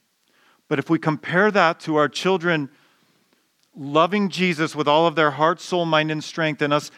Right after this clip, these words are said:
having good conversation at the dinner table, the,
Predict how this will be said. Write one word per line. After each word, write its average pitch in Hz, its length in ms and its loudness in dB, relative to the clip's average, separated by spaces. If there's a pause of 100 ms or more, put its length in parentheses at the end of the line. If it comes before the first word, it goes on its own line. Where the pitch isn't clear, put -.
having 175 380 0
good 170 200 -2
conversation 170 680 -2
at 147 120 0
the 156 80 -2
dinner 180 280 0
table, 143 540 -2 (840)
the, 170 160 -8